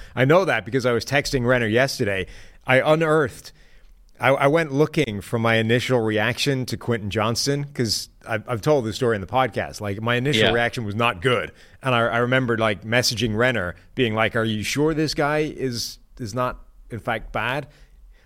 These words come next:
Speaker 1: So I went in, on, uh, like, January, whatever it was. I first get into the draft at the end of last season. January,
Speaker 2: Mm-hmm.
Speaker 1: I'm looking at Renner's big board. I'm going through the top prospects, and I start wide receiver one, Quentin Johnston. And I,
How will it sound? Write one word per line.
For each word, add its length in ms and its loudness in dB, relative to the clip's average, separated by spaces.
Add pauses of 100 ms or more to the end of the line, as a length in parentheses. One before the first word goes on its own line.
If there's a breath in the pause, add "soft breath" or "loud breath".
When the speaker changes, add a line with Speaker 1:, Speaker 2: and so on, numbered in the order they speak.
(160)
Speaker 1:
So 80 0
I 80 6
went 260 2
in, 200 -10
on, 180 4
uh, 140 0
like, 200 -2
January, 600 2
whatever 300 4
it 40 -2
was. 400 -4 (380)
I 40 -14
first 280 2
get 140 4
into 140 -2
the 80 -4
draft 380 0
at 60 -8
the 80 -2
end 140 -2
of 60 2
last 200 -2
season. 440 -2 (360 loud breath)
January, 800 2
Speaker 2:
Mm-hmm. 100 -14 (240 loud breath)
Speaker 1:
I'm 100 -2
looking 280 2
at 100 -2
Renner's 340 2
big 240 0
board. 280 0
I'm 120 -6
going 280 2
through 160 0
the 60 -2
top 260 0
prospects, 560 -2
and 80 -4
I 60 -4
start 520 2
wide 260 0
receiver 400 0
one, 460 0 (220 loud breath)
Quentin 280 2
Johnston. 520 -2 (440 soft breath)
And 220 0
I, 160 -2